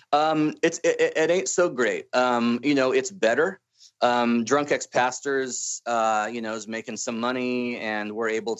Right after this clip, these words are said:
to, um, you know, uh, pay ourselves a little bit here and there. Um, it's certainly not, um, paying the bills completely. Um, but the book, uh,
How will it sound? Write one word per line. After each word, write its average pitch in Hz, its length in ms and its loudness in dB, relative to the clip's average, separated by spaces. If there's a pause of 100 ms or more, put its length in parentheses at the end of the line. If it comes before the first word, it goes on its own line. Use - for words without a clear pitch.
to, 104 320 -2 (420)
um, 101 720 -2 (100)
you 135 120 -2
know, 101 440 -2
uh, 95 140 -6
pay 123 240 -2
ourselves 117 380 0
a 117 40 2
little 113 240 0
bit 113 240 0
here 120 220 -2
and 107 180 0
there. 110 540 0
Um, 98 600 -4 (260)
it's 127 160 -4
certainly 143 300 0
not, 123 400 -2 (340)
um, 98 680 -4
paying 123 200 -2
the 110 80 -4
bills 110 260 -2
completely. 120 540 -2 (560)
Um, 104 520 0
but 131 300 0 (100)
the 120 80 -2
book, 139 300 0 (340)
uh, 131 40 -2